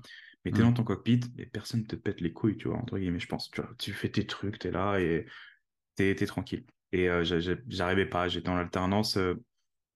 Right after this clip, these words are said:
Speaker 1: le côté, euh, hiérarchie, le côté tu dois, euh, faire des heures, des choses, des compagnies, le côté, euh, celui qui part à seize heures trente, euh,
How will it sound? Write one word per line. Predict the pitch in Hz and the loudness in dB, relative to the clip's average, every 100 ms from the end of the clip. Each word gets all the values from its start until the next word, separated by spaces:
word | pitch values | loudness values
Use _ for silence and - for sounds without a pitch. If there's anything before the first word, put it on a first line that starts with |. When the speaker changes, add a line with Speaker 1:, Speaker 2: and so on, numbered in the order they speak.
| _ | _
Speaker 1:
le | - 95 | -2 0
côté, | 98 90 104 101 | 0 2 4 6
euh, | 95 92 90 90 - - _ _ | 4 2 0 -4 -10 -20 _ _
hiérarchie, | - 98 110 - - 107 104 | -2 2 2 0 0 2 4
le | 101 | 2
côté | 98 101 | 0 -4
tu | - 98 | -4 -2
dois, | 98 98 98 | 0 2 2
euh, | 92 90 | 2 0
faire | - 92 | -2 -4
des | 92 92 95 | -2 -2 0
heures, | 98 | 2
des | 98 | 2
choses, | 92 98 92 | 0 -4 -6
des | - 85 | -6 -4
compagnies, | 98 104 101 98 | 0 2 4 4
le | |
côté, | 90 82 98 98 | 2 0 2 2
euh, | 90 | 2
celui | 87 95 95 | 0 -2 -2
qui | 98 | -4
part | - 101 | -2 -2
à | 92 | 0
seize | - 95 | 0 2
heures | 98 | 0
trente, | - 107 104 - | 0 2 2 2
euh, | 95 87 | 2 2